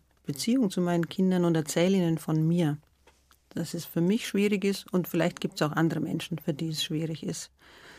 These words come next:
Im Verlauf des Buches und in, in den ersten Phasen habe ich mit vielen verschiedenen, ähm, Menschen aus meinem Bekanntenkreis mich zusammengesetzt und gesagt, "Erzählt mir mal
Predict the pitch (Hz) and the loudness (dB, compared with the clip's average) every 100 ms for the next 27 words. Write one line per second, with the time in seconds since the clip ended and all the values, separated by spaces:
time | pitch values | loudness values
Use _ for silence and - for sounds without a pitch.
0 | - - - - _ _ - 156 175 160 | -20 -20 -20 -20 _ _ -2 0 0 2
1 | 185 - 165 - 202 202 180 160 - 170 | 0 -2 -8 -2 0 0 0 -4 -4 -4
2 | 156 170 165 151 156 160 175 - 180 - | -2 -4 -4 -2 -2 0 0 0 -2 0
3 | 185 196 190 185 - - - 165 165 165 | 0 2 0 -2 -12 -10 -6 -4 0 -2
4 | 151 185 175 156 160 180 170 165 160 - | 0 -2 -2 -2 -4 -4 0 0 0 -4
5 | - 269 - 170 165 160 170 170 180 196 | -12 -12 -6 -4 -2 -2 -2 -4 -4 -8
6 | - - - - 180 196 190 160 160 165 | -12 -10 -6 0 2 2 2 0 0 0
7 | 160 160 - 180 175 165 156 160 - 170 | -2 -2 -2 0 0 2 2 0 -2 -4
8 | 160 165 165 190 180 170 175 - 170 175 | -2 0 2 2 0 -4 -4 -4 -6 -4
9 | 180 - 208 202 180 165 165 | -6 -4 -4 0 2 2 0